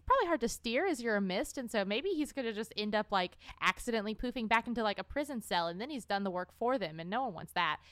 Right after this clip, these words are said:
It's, I feel like you would have a really hard time sort of controlling that, so maybe, maybe if we were able to sort of, like, I don't know, like, open a window, and then, like, one of us cuts our arm, not me probably,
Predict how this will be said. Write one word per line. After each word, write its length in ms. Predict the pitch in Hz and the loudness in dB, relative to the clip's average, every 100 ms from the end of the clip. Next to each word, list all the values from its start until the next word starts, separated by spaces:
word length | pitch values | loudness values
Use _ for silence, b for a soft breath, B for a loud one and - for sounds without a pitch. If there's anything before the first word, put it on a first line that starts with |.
| B B - | B B 0
It's, 240 | 247 - - | 0 0 0
I 120 | 294 | 2
feel 180 | 381 339 | 4 4
like 180 | 240 - | 2 -2
you 160 | 214 247 | -6 -2
would 80 | 240 | 2
have 160 | 226 | 2
a 80 | 190 | 2
really 220 | 202 196 | -2 -2
hard 180 | 185 185 | 0 0
time 220 | 208 185 | 0 -2
sort 100 | 190 | -4
of 80 | 175 | -6
controlling 480 | 190 180 170 175 202 | -6 -4 -4 -4 -2
that, 240 | 240 240 | -2 -2
so 140 | - 254 | -4 -4
maybe, 420 | 247 269 285 262 b b | -2 -4 -6 -8 b b
maybe 120 | 254 277 | -4 -4
if 100 | 285 | -2
we 100 | 269 | -2
were 120 | 254 | -2
able 240 | 226 220 220 | -2 -2 -6
to 120 | 226 | -6
sort 220 | 247 220 | -4 -4
of, 160 | 202 175 | -4 -4
like, 360 | 180 165 - - b b - | -6 -6 -12 -20 b b 0
I 40 | |
don't 80 | 302 | 2
know, 100 | 254 | 2
like, 160 | 233 - | 0 0
open 260 | 254 294 302 | -2 0 -2
a 60 | |
window, 640 | 277 294 285 294 294 294 285 | 0 -2 2 4 6 4 4
and 160 | 226 214 | 0 0
then, 120 | 226 | 0
like, 220 | 233 202 | -2 -4
one 180 | 196 226 | 0 0
of 60 | 262 | 2
us 140 | 262 | -2
cuts 260 | - 262 - | -4 -4 0
our 140 | 220 | 0
arm, 320 | - 214 240 | 4 2 2
not 200 | 277 392 | 4 4
me 140 | 208 202 | 4 -6
probably, 520 | - 175 175 175 180 | -4 -4 -4 -8 -10